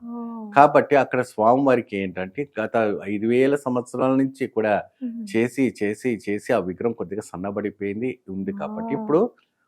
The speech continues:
Speaker 2: ముందున జగద్గురు శంకరాచార్యుల వాళ్ళు
Speaker 1: మ్మ్.
Speaker 2: వాళ్ళ ఆధీనం తీసుకొని ఒక ఇప్పుడు పంచలోహంది ఒక కృష్ణశీల విగ్రహాన్ని ప్రతిష్ఠ చేసి
Speaker 1: మ్మ్.
Speaker 2: పెట్టుకున్నారు.
Speaker 1: మ్మ్.
Speaker 2: ఆ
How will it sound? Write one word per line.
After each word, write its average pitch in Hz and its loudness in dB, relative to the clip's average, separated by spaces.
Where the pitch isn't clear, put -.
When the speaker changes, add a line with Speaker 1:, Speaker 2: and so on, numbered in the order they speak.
Speaker 2:
ముందున 143 4
జగద్గురు 131 2
శంకరాచార్యుల 101 0
వాళ్ళు 92 0
Speaker 1:
మ్మ్. 233 -4
Speaker 2:
వాళ్ళ 190 0
ఆధీనం 104 -2
తీసుకొని 139 -8
ఒక 110 -4
ఇప్పుడు 104 -2
పంచలోహంది 104 -2
ఒక 117 -2
కృష్ణశీల 139 0
విగ్రహాన్ని 98 0
ప్రతిష్ఠ - -8
చేసి 254 0
Speaker 1:
మ్మ్. 247 0
Speaker 2:
పెట్టుకున్నారు. 220 -4
Speaker 1:
మ్మ్. 208 -6
Speaker 2:
ఆ 131 12